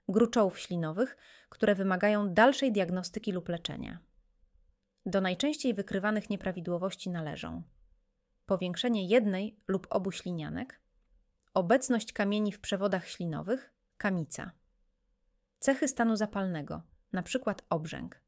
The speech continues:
zmiana spoistości, zmiany ogniskowe, torbiele, ropnie, guzy łagodne i złośliwe, urazy pourazowe, na przykład krwiaki, które mogą przekształcić się w ropnie.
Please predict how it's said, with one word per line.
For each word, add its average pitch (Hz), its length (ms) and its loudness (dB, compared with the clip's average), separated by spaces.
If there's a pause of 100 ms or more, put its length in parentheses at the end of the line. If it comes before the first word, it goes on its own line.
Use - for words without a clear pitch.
(240)
zmiana 214 360 2
spoistości, - 840 -8 (500)
zmiany 262 420 6
ogniskowe, 196 680 -2 (360)
torbiele, 190 540 4 (360)
ropnie, 180 500 2 (300)
guzy 240 340 4
łagodne 170 460 0
i 180 120 -8
złośliwe, 170 580 -8 (460)
urazy 240 380 6
pourazowe, 170 680 -2 (320)
na 208 100 0
przykład - 380 0
krwiaki, - 480 0
które 196 260 -2
mogą 220 280 2
przekształcić 180 600 -6
się 170 160 -4
w 165 40 -10
ropnie. 147 420 -6